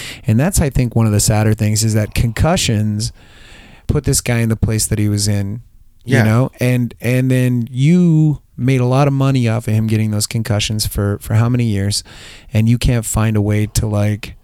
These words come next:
Speaker 1: you know, at least honor him in some way or, like,
Speaker 2: Wow.
Speaker 1: because I, I realized what he did, but at the same time, they said that after doing an autopsy, they looked into su-, into, into Benoit's brain,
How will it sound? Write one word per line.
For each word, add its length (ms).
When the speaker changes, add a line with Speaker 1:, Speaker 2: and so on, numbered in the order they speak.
Speaker 1:
you 120
know, 320
at 100
least 240
honor 320
him 340
in 140
some 260
way 380
or, 160
like, 320
Speaker 2:
Wow. 140
Speaker 1:
because 180
I, 120
I 80
realized 440
what 140
he 100
did, 300
but 80
at 80
the 60
same 260
time, 400
they 100
said 280
that 180
after 320
doing 280
an 80
autopsy, 640
they 140
looked 240
into 200
su-, 260
into, 440
into 240
Benoit's 460
brain, 600